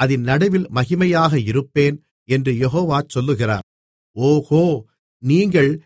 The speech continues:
எழும்பி வடதேசத்திலிருந்து ஓடிவாருங்கள்" என்று யெகோவா சொல்லுகிறார். "ஆகாயத்து நான்கு திசைகளிலும்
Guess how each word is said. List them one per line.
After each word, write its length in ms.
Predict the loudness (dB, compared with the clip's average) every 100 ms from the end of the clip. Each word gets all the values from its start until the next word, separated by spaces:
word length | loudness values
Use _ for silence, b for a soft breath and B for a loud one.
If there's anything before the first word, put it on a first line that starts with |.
| -4
எழும்பி 560 | 2 2 2 0 -2
வடதேசத்திலிருந்து 1300 | -2 0 2 2 2 2 -4 -4 -2 0 -2 -2 -2 -2
ஓடிவாருங்கள்" 880 | 0 0 0 0 0 0 -2 -2 0
என்று 380 | -2 -2 -4 -4 _ _ -4
யெகோவா 500 | 0 2 2 2 2 0 b _
சொல்லுகிறார். 720 | -4 -2 0 0 0 0 -2 _ _ 0
"ஆகாயத்து 680 | 2 4 2 2 0 -2 -2
நான்கு 600 | 0 0 0 0 0 -4 b _ -4
திசைகளிலும் 840 | -2 0 0 2 2 2 0 -4